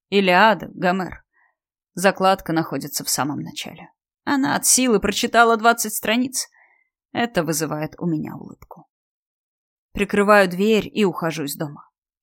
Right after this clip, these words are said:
«Где Моррис?» спрашиваю в рацию.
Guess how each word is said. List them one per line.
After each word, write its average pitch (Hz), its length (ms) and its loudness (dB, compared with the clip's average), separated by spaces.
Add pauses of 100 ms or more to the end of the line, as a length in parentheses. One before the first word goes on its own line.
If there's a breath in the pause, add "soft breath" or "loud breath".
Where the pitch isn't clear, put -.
(120)
«Где 190 300 4
Моррис?» 180 480 0 (360)
спрашиваю 175 680 -2
в 175 40 -14
рацию. 160 480 -4